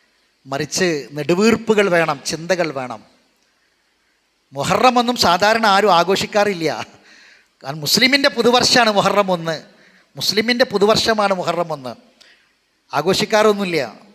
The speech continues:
നമ്മൾ ആയുസ്സുമായി ബന്ധം ഏതിനാ? നമുക്ക് അറുപത്തിമൂന്ന്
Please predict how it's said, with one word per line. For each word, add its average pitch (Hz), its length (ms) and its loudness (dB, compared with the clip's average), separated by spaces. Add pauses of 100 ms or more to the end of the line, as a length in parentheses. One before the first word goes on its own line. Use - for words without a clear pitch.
(1200)
നമ്മൾ 190 260 2
ആയുസ്സുമായി 262 760 4
ബന്ധം 233 300 2
ഏതിനാ? 202 360 0
നമുക്ക് 208 280 0
അറുപത്തിമൂന്ന് 240 800 2